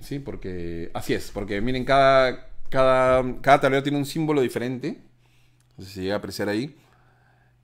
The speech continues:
Eh, son los símbolos de cada uno de los diferentes jugadores. En cambio, por el reverso, ambos tableros son iguales, que son los tableros que se juegan, digamos, para las partidas normales.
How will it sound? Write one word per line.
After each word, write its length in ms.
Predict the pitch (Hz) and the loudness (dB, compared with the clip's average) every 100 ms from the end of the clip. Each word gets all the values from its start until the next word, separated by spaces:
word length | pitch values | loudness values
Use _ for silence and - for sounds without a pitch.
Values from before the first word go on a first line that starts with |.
| _ | _
Eh, 300 | 110 107 107 | 0 0 0
son 120 | 135 | -2
los 100 | 131 | -2
símbolos 260 | 143 143 131 | 0 0 0
de 100 | 117 | 2
cada 340 | 127 127 127 | 4 6 6
uno 140 | 127 131 | 2 0
de 40 | |
los 80 | 117 | -2
diferentes 320 | 107 113 120 | -2 -6 -4
jugadores. 340 | 117 117 95 | 0 2 0
En 80 | 98 | -4
cambio, 240 | 127 135 139 | -2 0 0
por 120 | 151 | 0
el 100 | 165 | 0
reverso, 500 | 180 156 131 143 151 | 2 2 0 -6 -4
ambos 300 | 123 123 123 | -2 -2 -4
tableros 360 | 104 107 117 117 | -2 0 0 0
son 140 | 107 | -2
iguales, 460 | 107 143 95 82 - | 0 2 2 -2 -10
que 160 | - 90 | -14 -10
son 120 | 104 | -8
los 140 | 104 | -4
tableros 380 | 117 113 117 120 | -2 0 0 -2
que 100 | 113 | -6
se 100 | 123 | -10
juegan, 400 | - 113 113 110 | -4 0 0 0
digamos, 320 | 104 101 107 | -2 -4 -4
para 220 | 98 95 90 | -4 -4 -4
las 120 | 90 | -6
partidas 320 | 85 101 104 | -6 -4 -4
normales. 440 | 92 98 82 78 | -4 -4 -6 -10